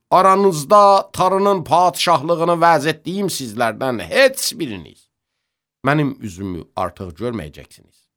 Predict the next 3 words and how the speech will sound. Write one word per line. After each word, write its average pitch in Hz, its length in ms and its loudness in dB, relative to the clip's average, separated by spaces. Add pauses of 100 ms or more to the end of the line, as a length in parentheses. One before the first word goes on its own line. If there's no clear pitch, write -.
(1700)
Ona 160 200 0
görə 123 240 -6
də - 120 -20